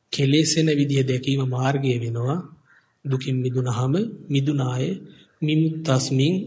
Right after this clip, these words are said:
විමුක්ත මිති ඥානං හෝති කියලා මිදුනායන් මිදුනහම මිදුනාය කියලා ඥානයක් පහළ වෙනවාය කියලා බුදුරජාණන් වහන්සේ පෙන්නලා දීලා තියෙනවා. එතකොට තවත් එක කාරණාවක් කාල වේලාවත් එක්ක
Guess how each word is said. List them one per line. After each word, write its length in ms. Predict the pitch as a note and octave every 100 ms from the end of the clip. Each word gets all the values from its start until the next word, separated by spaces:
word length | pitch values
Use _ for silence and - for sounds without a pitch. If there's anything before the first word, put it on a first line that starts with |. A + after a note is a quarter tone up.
| F#3 C3+
විමුක්ත 480 | D3 D3+ E3+ D#3 D3+
මිති 280 | C3+ C3
ඥානං 420 | C3+ B2 B2 B2 A#2+
හෝති 280 | A#2+ A#2+
කියලා 360 | A#2+ B2 C#3+ G#3 - - - _ - -
මිදුනායන් 680 | C3 C3+ B2+ B2 B2+ D3 D#3
මිදුනහම 560 | D3+ C3+ C3 B2+ B2+ B2+ F#3+
මිදුනාය 540 | D3+ C3 C3 B2 B2
කියලා 300 | A#2+ B2+ D3
ඥානයක් 500 | E3 C3+ C3+ C#3+ C3+ -
පහළ 260 | A#2 A#2
වෙනවාය 380 | B2 B2 A#2+ A#2+
කියලා 320 | A#2+ C3+ G3 - - - _ _ _ -
බුදුරජාණන් 560 | C#3 C#3+ C3+ B2+ B2 B2
වහන්සේ 480 | A2+ A#2+ A#2 C3+ G#3 - -
පෙන්නලා 420 | - B2+ A#2 A2+ A2
දීලා 220 | A#2 C#3
තියෙනවා. 380 | A#2+ G#2 - _ _ _ _ _ _ _ _ - - _ F3
එතකොට 440 | F3 - C#3+ C3 B2+ F#3 D4 - - - _ _ _ _ - _ _
තවත් 380 | - C#3+ F#3 F3+
එක 100 | E3+ C3
කාරණාවක් 720 | C3+ C3 C3+ C3+ C3 F3 F#3+ - - -
කාල 260 | C#3 C#3 C3
වේලාවත් 500 | C3 B2+ B2+ B2 B2+
එක්ක 220 | B2